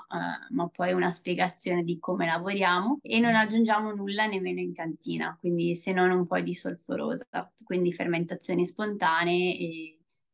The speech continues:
lavoriamo in questo modo qua. Vitigni ne abbiamo tantissimi, la Valle d'Aosta è, è composta da, da micro appezzamenti, quindi abbiamo circa venti vigneti con, eh, con dentro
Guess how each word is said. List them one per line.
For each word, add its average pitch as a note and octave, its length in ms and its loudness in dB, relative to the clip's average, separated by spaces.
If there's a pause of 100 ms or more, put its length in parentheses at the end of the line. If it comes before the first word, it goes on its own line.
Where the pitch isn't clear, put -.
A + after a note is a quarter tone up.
lavoriamo F3 420 2
in E3 140 -2
questo - 320 -10
modo - 240 -4
qua. - 220 -8
Vitigni C4+ 480 8
ne A3 80 6
abbiamo G3 380 2
tantissimi, D4+ 880 0
la F3+ 140 0
Valle F3 260 -2
d'Aosta F#3+ 540 -2
è, F3 500 -2 (520)
è G3+ 140 -6
composta F#3+ 600 -2
da, E3+ 680 4
da F#3 140 2
micro G3+ 320 -2
appezzamenti, G3 880 0
quindi F#3 320 -2
abbiamo F3+ 380 2
circa G3 380 -2
venti G3 400 2
vigneti A3+ 760 0
con, F3+ 320 0
eh, F3 800 0
con F#3 180 -4
dentro F3+ 680 0